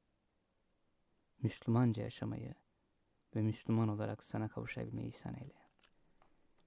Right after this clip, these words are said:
Yusuf aleyhisselam gibi karşılaştığı ni-, imtihanları geçebilmeyi ihsan eyle. Bizi doğru yola ilettikten sonra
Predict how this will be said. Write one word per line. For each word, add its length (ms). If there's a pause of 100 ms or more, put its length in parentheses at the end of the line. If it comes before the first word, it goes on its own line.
(1400)
Yusuf 380
aleyhisselam 720
gibi 200
karşılaştığı 920
ni-, 180 (480)
imtihanları 760 (680)
geçebilmeyi 540
ihsan 340
eyle. 280 (1800)
Bizi 240
doğru 220
yola 220
ilettikten 680
sonra 520